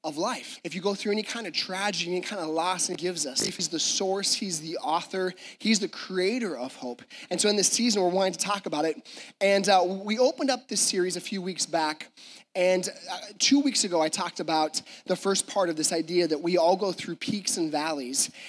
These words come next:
And it was supposed to be a two-part message. And then last weekend, we had kind of a, a family crisis. And so I didn't get to finish that. And a lot has happened since, uh, since I was here last with you. We had Thanksgiving.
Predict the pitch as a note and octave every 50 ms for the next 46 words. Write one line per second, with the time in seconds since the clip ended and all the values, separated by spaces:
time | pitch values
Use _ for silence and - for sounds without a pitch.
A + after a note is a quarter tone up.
0 | - - F#3 G3 G3+ F#3+ - C4+ B3+ - B3 G#3+ F#3 - - - A#3 - - G#3+
1 | F#3 D#3+ F#3 G3+ G#3 G#3 - F3 D#3 D3+ E3 E3+ F3 E3+ E3+ F3 G3 G#3 G#3+ G3+
2 | - - F#3+ G3+ F#3+ - F#3+ F3+ E3+ E3 E3+ E3 E3+ F3 D#3+ - G3 F#3 E3 D#3+
3 | D#3 C#3+ - - - - - - - D#3 - G3+ F#3+ G3 F#3+ D#3+ - - - F#3+
4 | G3 G3+ G3 - G3+ F3+ - - D#3+ D3+ - - F3+ E3 D#3 D3+ - - - -
5 | - - - F#3 G#3 G#3+ G3+ - - E3+ - - G#3+ G#3+ G3+ - - F3 D#3 E3+
6 | E3 G3+ G#3 G3 F#3+ F#3+ G#3+ A#3+ C#4+ D4+ A#3+ F#3+ - - - A#3+ A#3+ D4 - -
7 | E3+ D3+ D#3 D#3+ - - - - - F#3+ F#3 F3+ E3+ - - - - - - -
8 | - - - - F3 E3+ E3 D#3+ - G3+ - F#3+ F3 E3+ F3 - - A3 G3+ F3+
9 | F3+ F#3+ G3 F#3+ - - F3+ F3+ E3+ - - E3+ E3 D3+ D3+ D#3+ F#3 - - -
10 | - - - F#3 G3+ G3+ F#3+ - F#3+ F3+ E3+ - - - E3+ E3 F#3 G3+ A#3+ C4+
11 | A3+